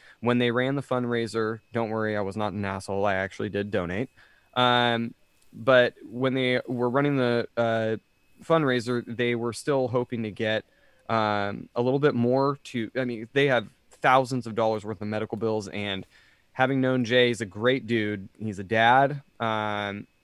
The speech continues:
and he works really hard, um, and he, he's just a really good dude.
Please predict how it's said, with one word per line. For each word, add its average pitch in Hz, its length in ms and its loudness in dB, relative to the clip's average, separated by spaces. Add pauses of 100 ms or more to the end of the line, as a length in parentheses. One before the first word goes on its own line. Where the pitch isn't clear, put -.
(160)
and 107 600 -6
he 110 600 -8 (120)
works 110 320 -8
really 127 240 0
hard, 123 460 4 (220)
um, 104 600 -2 (180)
and 110 200 -6
he, 107 400 -10 (200)
he's 120 320 -4
just 151 200 -6
a 139 60 0
really 120 240 -2
good 110 180 -4
dude. 80 220 -10